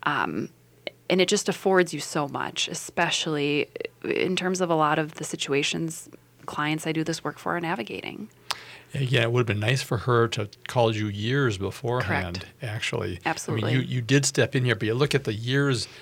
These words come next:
Speaker 2: of fear and uncertainty
Speaker 1: Mm-hmm.
Speaker 2: and the quality of life that she kind of lost
Speaker 1: Right.
Speaker 2: during that time when she could have been thinking, "No, here's the plan. I've got someone who is a resource for me to help guide me on this." And as we all know, the costs of long-term care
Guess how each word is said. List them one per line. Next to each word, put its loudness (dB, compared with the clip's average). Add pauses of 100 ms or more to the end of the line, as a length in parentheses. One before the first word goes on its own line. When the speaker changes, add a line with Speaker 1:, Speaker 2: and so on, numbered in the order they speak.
(220)
Speaker 2:
of -6
fear 4
and -2
uncertainty 2
Speaker 1:
Mm-hmm. 0 (240)
Speaker 2:
and -4
the -6
quality 4
of 2
life 2
that 0
she -2 (1200)
kind 0
of -2
lost 4
Speaker 1:
Right. -2
Speaker 2:
during 2
that -2
time -2
when -4
she -2
could -2
have 0
been -2
thinking, -6
"No, -2 (100)
here's -2
the -4
plan. -2
I've -6
got 0
someone -4
who -4 (160)
is -6
a -2
resource 2
for -6
me -2
to -4
help -4
guide 0
me -4
on -4
this." -4 (400)
And 2
as 2
we 2
all 6
know, 4
the -2
costs -4
of -4
long-term 0
care 0